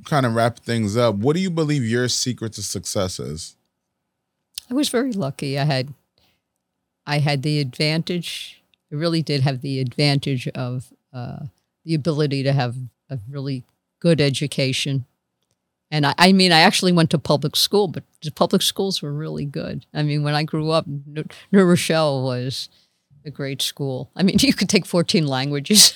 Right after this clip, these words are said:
Speaker 2: <laughs> okay? I mean, and where I grew up, people, a lot of people's parents worked in the U N. A lot of people's parents were in Broadway and, and the soap operas. <laughs> I mean, I remember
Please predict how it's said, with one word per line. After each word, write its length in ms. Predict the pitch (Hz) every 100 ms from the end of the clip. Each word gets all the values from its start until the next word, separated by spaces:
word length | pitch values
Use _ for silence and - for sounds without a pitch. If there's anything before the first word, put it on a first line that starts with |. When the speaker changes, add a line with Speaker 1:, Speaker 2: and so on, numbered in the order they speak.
| -
Speaker 2:
<laughs> 60 | 277
okay? 400 | 262 - - - -
I 100 | -
mean, 160 | 294 - - 403 339
and 220 | 196 202 - -
where 160 | 220
I 80 | 185
grew 220 | 190 220
up, 140 | 214 196
people, 300 | 226 190 180
a 80 | 160
lot 180 | 156 180
of 60 | -
people's 300 | 196 170 -
parents 360 | 180 156 147
worked 220 | 143 -
in 60 | 143
the 80 | 127
U 180 | 127 143
N. 380 | 165 175 170 175 - - -
A 60 | 160
lot 160 | 147
of 60 | 147
people's 280 | 147 156 -
parents 480 | - 156 143 139
were 240 | 139 131 131
in 220 | 131 127 _ _ _ _ _ _ _ _ _ _ _ _ _ _ _ _
Broadway 600 | 180 156 170 170 156 160 -
and, 340 | 143 127 127 113
and 220 | 131 123
the 260 | 131 131 131
soap 340 | - 180 170
operas. 400 | 156 151 160 156
<laughs> 40 | -
I 60 |
mean, 200 | 214 196
I 40 | 196
remember 500 | 185 160 175 -